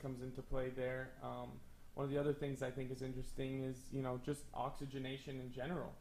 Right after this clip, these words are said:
You know, being in a building, um, being in a place where, you know, the air is not necessarily so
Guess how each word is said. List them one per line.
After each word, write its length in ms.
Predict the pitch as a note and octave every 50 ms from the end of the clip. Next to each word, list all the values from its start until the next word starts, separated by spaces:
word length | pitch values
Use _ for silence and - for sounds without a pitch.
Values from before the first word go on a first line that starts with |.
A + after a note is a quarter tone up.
| - -
You 100 | C3 B2+
know, 160 | B2+ B2+ B2+ B2+
being 260 | C3+ C#3 C3+ C#3 C#3
in 80 | C3+ C3+
a 40 | B2+
building, 560 | A#2+ C3 B2+ B2 B2+ B2+ B2+ B2+ B2+ C3 C3 - - - - - - - - - B2+
um, 240 | A#2+ A#2+ A#2+ A#2+ A#2+
being 200 | C3+ C#3 C#3+ C#3
in 80 | C3+ C3
a 40 | C3
place 560 | - - C#3+ C#3 C#3 C#3 C3+ - - - - -
where, 680 | C3+ B2 B2 C3 B2+ B2+ B2+ B2 B2+ B2+ B2+ B2+ B2+ B2+ - - - - - - - - - - -
you 100 | C#3 C#3
know, 160 | C3+ C3+ C3 C3
the 80 | C3+ C#3
air 180 | C#3+ C#3+ C#3+
is 120 | C#3 B2+ C3
not 200 | C3+ C3+ C3 C3+
necessarily 520 | C3+ C3+ C3 - - C#3 C#3 C3+ C3+ C3+ C3
so 320 | - - - C#3 C3+ C3